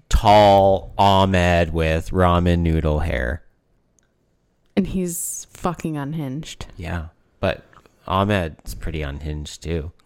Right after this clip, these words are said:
Speaker 2: Yeah,
Speaker 1: Just
Speaker 2: but
Speaker 1: in, like, a way where he, like, "I hate these guys. I have to go after them all the time."
Speaker 2: But his song makes up for it.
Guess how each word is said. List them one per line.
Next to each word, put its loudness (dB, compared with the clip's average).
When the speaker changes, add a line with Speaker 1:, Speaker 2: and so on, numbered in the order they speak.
Speaker 2:
Yeah, 6
Speaker 1:
Just 4
Speaker 2:
but 4
Speaker 1:
in, 0
like, 2
a 4
way 4
where 2
he, 0
like, 0
"I 0
hate -2
these -4
guys. -2
I -6
have -6
to -4
go 0
after 0
them -2
all -4
the -8
time." 2
Speaker 2:
But -4
his -4
song -6
makes -12
up -14
for -10
it. -10